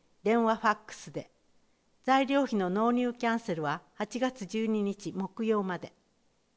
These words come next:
南部市民交流センター、青少年センター、申し込み専用電話、四四九の四七六零。受付九時から午後五時、土曜日曜除く。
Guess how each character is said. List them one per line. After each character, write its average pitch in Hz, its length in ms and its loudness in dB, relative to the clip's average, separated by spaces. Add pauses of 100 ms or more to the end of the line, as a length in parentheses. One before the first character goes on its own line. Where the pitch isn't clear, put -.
(680)
南 277 260 2
部 175 140 -4
市 - 180 -2
民 269 260 4
交 262 200 6
流 247 160 2
セ 220 220 0
ン 196 60 0
タ 147 360 -6 (280)
ー、 262 120 4
青 277 60 6
少 269 280 4
年 233 220 2
セ 214 200 -2
ン 180 60 -6
タ 139 340 -6 (560)
ー、 262 200 6
申 277 60 -2
し - 100 -12
込 269 100 4
み 254 120 4
専 254 340 2
用 247 200 4
電 202 240 2
話、 147 220 0 (360)
四 277 260 6
四 254 240 4
九 196 300 0
の 165 240 0
四 240 280 4
七 220 220 2
六 165 280 -4
零。 156 200 -2 (720)
受 254 240 0
付 - 380 0 (160)
九 294 140 4
時 254 120 0
か 196 160 0
ら 170 120 0
午 202 160 4
後 190 120 4
五 170 160 2
時、 - 200 -12 (540)
土 226 120 6
曜 269 180 8
日 180 320 -2
曜 180 120 2
除 175 340 -2
く。 - 220 -10